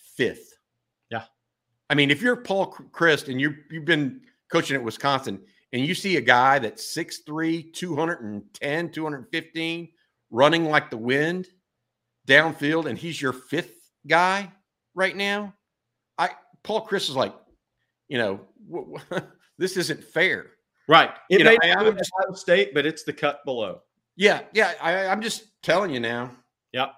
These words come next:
Speaker 1: Uh, that, it's pretty darn impressive. And, uh, uh, I would say a little bit above, uh, because of those specific factors.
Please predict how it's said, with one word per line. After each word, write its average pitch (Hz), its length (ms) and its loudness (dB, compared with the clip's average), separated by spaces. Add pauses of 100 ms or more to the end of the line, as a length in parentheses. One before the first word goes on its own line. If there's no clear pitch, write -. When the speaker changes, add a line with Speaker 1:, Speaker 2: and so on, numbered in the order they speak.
(120)
Speaker 1:
Uh, 117 360 2 (680)
that, 123 140 -6 (120)
it's 156 240 -12
pretty 151 300 -10
darn 143 240 0
impressive. 127 540 -4
And, 107 160 -6
uh, 98 260 -6 (480)
uh, 104 200 -2 (300)
I 135 120 2
would 180 140 0
say 175 140 0
a 165 40 -2
little 160 220 -2
bit 160 160 -4
above, 139 600 0 (180)
uh, 110 120 -4
because 120 320 -8
of 110 100 -10
those 127 240 0
specific 135 460 -10
factors. 135 500 -4